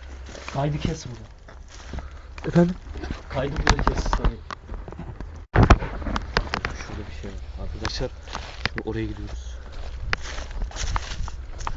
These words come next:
Speaker 1: Fazla da dolaşmayın buralarda çünkü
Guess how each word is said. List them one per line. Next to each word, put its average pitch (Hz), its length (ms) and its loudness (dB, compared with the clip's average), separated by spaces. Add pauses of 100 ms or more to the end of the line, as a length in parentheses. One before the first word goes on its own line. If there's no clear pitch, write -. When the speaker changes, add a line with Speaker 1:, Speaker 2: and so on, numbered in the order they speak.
(2750)
Speaker 1:
Fazla 104 240 -6
da 110 160 -4
dolaşmayın 104 520 -6
buralarda 101 500 -4
çünkü - 360 -6